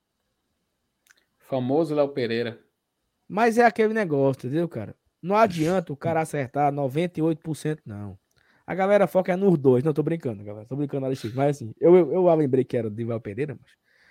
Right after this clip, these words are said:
Speaker 2: na minha cabeça era o Thiago Heleno. Mas obrigado aí pela correção. O Gustavo Pinheiro colocou aqui. É impressionante como o Pikachu é decisivo.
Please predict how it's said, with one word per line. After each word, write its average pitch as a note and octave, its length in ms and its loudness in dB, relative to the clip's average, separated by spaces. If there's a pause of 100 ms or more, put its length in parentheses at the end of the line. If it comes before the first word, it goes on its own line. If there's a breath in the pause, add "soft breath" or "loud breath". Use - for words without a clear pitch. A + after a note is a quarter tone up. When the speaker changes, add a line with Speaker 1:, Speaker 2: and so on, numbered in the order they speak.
(180 soft breath)
Speaker 2:
na C3 140 -2
minha D3+ 140 2
cabeça D3+ 380 4
era D#3 60 0
o D3+ 40 -4
Thiago D3+ 200 -6
Heleno. A#2 260 -6
Mas A#2+ 100 -8
obrigado B2+ 400 0
aí G2 100 -8
pela A2+ 220 -8
correção. A2+ 440 -8 (720)
O D#3 80 -6
Gustavo F3+ 640 6
Pinheiro D#3+ 420 -2
colocou E3+ 360 -4
aqui. - 240 -12
É F3 80 0
impressionante G3 720 0 (260)
como F3+ 180 -2
o F3 40 -4
Pikachu G3+ 720 -4
é E3+ 120 0
decisivo. D#3+ 760 -2